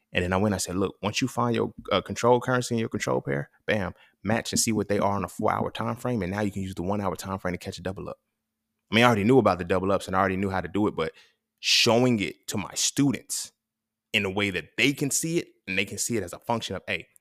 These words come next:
if I put this input in, this is the output I'm gonna get." 'Cause that's what a lot of people want. I'm going through the hard part to show you how to make this shit simple. E W E gang is so beautiful, man. I love it to life because it's like, <laughs> we come in this motherfucker, right? We get numbers. We see, okay,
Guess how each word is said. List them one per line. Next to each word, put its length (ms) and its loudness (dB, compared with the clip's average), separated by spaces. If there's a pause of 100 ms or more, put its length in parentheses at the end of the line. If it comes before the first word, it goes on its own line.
(100)
if 60 -12
I 100 -2
put 220 -10
this 180 -2
input 320 -2
in, 160 0
this 120 -4
is 60 -12
the 80 -8
output 260 -10
I'm 80 -12
gonna 120 -18
get." 120 -18 (180)
'Cause 100 -6
that's 160 -4
what 100 -2
a 20 -2
lot 140 -4
of 80 -12
people 260 -12
want. 180 -12 (500)
I'm 180 0
going 220 4
through 140 2
the 100 0
hard 280 4
part 320 -4
to 60 -4
show 200 0
you 120 -2
how 100 -4
to 60 -6
make 220 -6
this 100 -4
shit 200 -6
simple. 320 -10 (1160)
E 80 -2
W 120 0
E 40 -2
gang 240 0
is 100 -4
so 160 0
beautiful, 360 -2
man. 160 -2
I 60 -2
love 220 -4
it 80 -8
to 60 -8
life 200 -6
because 300 -10
it's 140 -10
like, 240 -10 (1160)
<laughs> 360 -16
we 120 -4
come 220 -2
in 60 0
this 120 -2
motherfucker, 480 -4
right? 160 -8
We 100 -6
get 140 -6
numbers. 380 -4
We 80 -4
see, 200 -10
okay, 280 -12